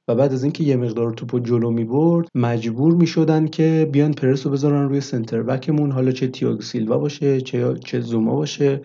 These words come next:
اه، خلاصه یکی از این دوتا رو پرس می‌کردن و وقتی اونو پرس می‌کردن، دو تا گزینه برای پاس باز می‌شد، یکی از خط هافبکمون و یکی از فول بکامون.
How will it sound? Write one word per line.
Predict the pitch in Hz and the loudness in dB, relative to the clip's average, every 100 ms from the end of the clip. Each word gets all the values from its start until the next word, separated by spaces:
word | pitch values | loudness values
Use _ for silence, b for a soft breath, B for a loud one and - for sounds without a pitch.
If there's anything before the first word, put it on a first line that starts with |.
| - | 0
اه، | 123 120 | 2 2
خلاصه | 113 123 120 - | 2 0 -2 0
یکی | 151 143 | 0 2
از | 143 | 2
این | 143 | 4
دوتا | 135 131 | 2 2
رو | 147 | 0
پرس | - 127 170 - | 2 0 0 2
می‌کردن | 175 170 165 160 170 170 | 2 4 4 4 4 4
و | |
وقتی | 127 151 - 196 - | 4 2 0 -6 2
اونو | 175 208 | 6 6
پرس | 185 147 143 - | 4 2 2 0
می‌کردن، | 139 139 131 170 180 | -4 -2 0 2 2
دو | 160 | 2
تا | 180 180 | 2 2
گزینه | 143 120 135 | 2 0 0
برای | 151 135 | 2 0
پاس | 135 127 - | 0 -4 -2
باز | 135 107 110 | -4 -4 -4
می‌شد، | 113 - - - | -8 -10 -10 -2
یکی | 131 - | 0 4
از | 143 127 | 2 2
خط | 139 139 | -6 -6
هافبکمون | 139 127 120 135 - 170 175 170 170 | -2 -2 -2 -6 2 4 6 6 4
و | |
یکی | 117 131 147 | 4 0 -2
از | 123 - | -6 -4
فول | 120 107 | -2 -2
بکامون. | 110 117 110 | -2 -6 -8